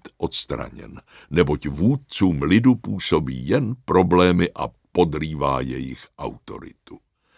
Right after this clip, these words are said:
Pokud by začali dělat potíže i jeho následovníci a vznikly by nepokoje, Římané by zakročili,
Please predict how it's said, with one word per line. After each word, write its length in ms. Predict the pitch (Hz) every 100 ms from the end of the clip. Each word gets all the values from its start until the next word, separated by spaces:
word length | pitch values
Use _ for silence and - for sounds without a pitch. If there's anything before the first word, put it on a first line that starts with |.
| _ _ _ _ _ _ _ _ -
Pokud 320 | - - 135
by 180 | 101 110
začali 420 | 95 90 87 80
dělat 360 | 67 60 57 -
potíže 560 | - 95 - 95 82
i 160 | - -
jeho 280 | 73 58 58
následovníci 1000 | 76 95 - 110 113 107 107 95 - -
a 120 | 76
vznikly 500 | 64 71 85 - 71
by 160 | 55 57
nepokoje, 640 | 80 110 107 110 120 120 - _ _ _ _ _ -
Římané 600 | 101 107 160 131 117 104
by 160 | 90 80
zakročili, 800 | 67 - 65 67 - 65 -